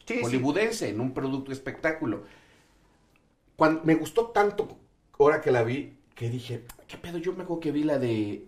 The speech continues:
Speaker 2: la de Lynch hace décadas.
Speaker 1: Sí, la que sale
Speaker 2: Por,
Speaker 1: Sting, ¿no?
Speaker 2: por, por, ajá, ¿por qué, por qué la odié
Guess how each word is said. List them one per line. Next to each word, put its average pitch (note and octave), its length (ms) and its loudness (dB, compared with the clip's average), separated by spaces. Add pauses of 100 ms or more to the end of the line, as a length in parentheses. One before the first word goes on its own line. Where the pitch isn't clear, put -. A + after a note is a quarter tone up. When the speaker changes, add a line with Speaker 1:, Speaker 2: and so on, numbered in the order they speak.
(100)
Speaker 2:
la A2 180 -6
de G#2+ 160 -2
Lynch C3 420 0
hace A#2 340 -2
décadas. B2+ 800 0
Speaker 1:
Sí, - 100 -8
la G#2 80 -2
que - 40 -16
sale A2+ 160 4
Speaker 2:
Por, A2 40 -8
Speaker 1:
Sting, A#2+ 260 -4
¿no? - 80 -16
Speaker 2:
por, B2+ 320 0
por, - 120 -4
ajá, C#3+ 260 -2
¿por B2+ 180 0
qué, D#3+ 440 -2
por C3 200 -4
qué D#3+ 180 2
la D#3 280 4
odié C3+ 640 2